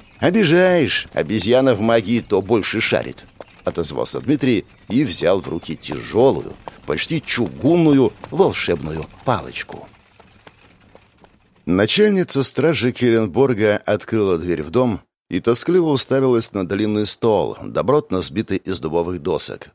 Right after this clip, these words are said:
где стояли прикрытые полотенцем сковорода с печёным в овощах мясом,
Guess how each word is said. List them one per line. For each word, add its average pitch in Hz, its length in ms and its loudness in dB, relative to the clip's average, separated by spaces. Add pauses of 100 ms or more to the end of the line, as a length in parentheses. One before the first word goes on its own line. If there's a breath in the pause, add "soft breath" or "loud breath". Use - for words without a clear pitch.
(200)
где 156 220 -2
стояли 98 420 0
прикрытые 90 560 -4
полотенцем 82 640 -2
сковорода 82 560 -2
с - 80 -2
печёным 117 440 -2
в 98 60 -2
овощах 101 420 -2
мясом, 92 460 -4